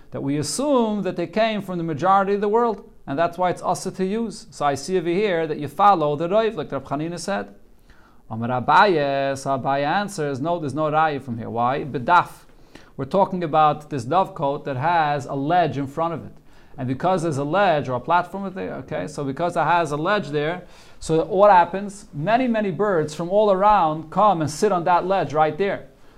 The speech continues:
So now when you see that there's new birds sitting here outside, so the roiv that there is in the world is also karev. They also hang around right here outside on this ledge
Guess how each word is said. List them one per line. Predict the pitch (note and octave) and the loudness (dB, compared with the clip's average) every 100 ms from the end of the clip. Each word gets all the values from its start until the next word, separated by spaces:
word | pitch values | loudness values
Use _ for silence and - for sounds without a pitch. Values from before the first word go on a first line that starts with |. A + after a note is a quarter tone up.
| - | -8
So | - | -2
now | D#3 G3 F3 | 6 8 8
when | E3+ | 4
you | D#3 G3+ | 0 -2
see | - A3 G#3 | -4 -4 -2
that | D3 | -2
there's | D#3 C3+ | -2 -2
new | F3+ F3+ | 0 0
birds | C#3+ F#3 E3 | 0 0 -2
sitting | - G3 F#3+ | -2 -2 0
here | F3 | 0
outside, | E3 E3 D#3 G#3 A3 F3+ D#3 D3+ - - - - | 4 4 4 4 6 6 4 -2 -12 -18 -20 -10
so | - | -4
the | D3+ D3 | -2 0
roiv | C#3 G3+ B3+ F3 | 4 6 6 4
that | B2+ D#3 | 0 -2
there | D#3+ | 0
is | G3 F3+ | 0 0
in | G3 | -2
the | F3+ | 0
world | G3+ A3+ E3+ F3 - - - - | 2 2 2 0 -6 -18 -20 -4
is | E3+ | 2
also | G3+ B3+ B3+ | 4 6 4
karev. | B3 A#3 B3+ G#3 A2 G#2 | 2 2 4 2 -4 -2
They | F#3 | 0
also | A#3 A3+ A3+ | 0 2 0
hang | D#3 G3+ A#3 | 2 2 4
around | A3+ A3+ G#3 D#3 | 6 6 4 4
right | G3 G#3+ | 4 4
here | F#3 G#3+ F#3+ | 2 0 2
outside | G3 G3 G3 G#3+ G3 E3 D#3+ - - | 4 4 4 4 4 2 -4 -14 -2
on | E3+ F3 | 0 2
this | G3 - | -2 2
ledge | G#3 G#3 C#3 | 4 4 2